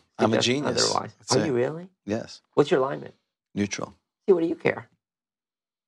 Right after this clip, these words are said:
Speaker 2: Why wouldn't you eat me?
Speaker 1: I'm pr-, maybe I will be. I probably am 'cause I'm
Speaker 2: What?
Speaker 1: pr-, I probably see you and I just climbed. I come down.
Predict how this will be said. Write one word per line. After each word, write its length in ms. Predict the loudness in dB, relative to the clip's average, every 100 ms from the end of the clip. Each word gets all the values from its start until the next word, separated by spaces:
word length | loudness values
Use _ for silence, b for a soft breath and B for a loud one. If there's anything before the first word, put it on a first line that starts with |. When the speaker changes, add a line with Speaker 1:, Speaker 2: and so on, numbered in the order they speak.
| _
Speaker 2:
Why 120 | 4
wouldn't 220 | 4 2
you 80 | 0
eat 180 | 0 -2
me? 220 | -6 -8 _ _
Speaker 1:
I'm 160 | -4 -4
pr-, 300 | -6 -8 -2
maybe 240 | 0 2
I 100 | 2
will 200 | 4 2
be. 240 | 0 -6 -8 -12
I 40 |
probably 340 | -4 2 2 2
am 300 | -2 -4 -8 -6
'cause 120 | 0
I'm 100 | 0
Speaker 2:
What? 80 | 2
Speaker 1:
pr-, 100 | 0
I 120 | 0
probably 300 | 2 2 2
see 240 | -2 -2 -2
you 160 | -2
and 80 | -2
I 80 | -4
just 340 | -4 -6 -6 -12 _
climbed. 380 | -4 0 0 -2
I 240 | -2 -2 -4 _ _ _ -2
come 180 | 0 2
down. 320 | 0 -2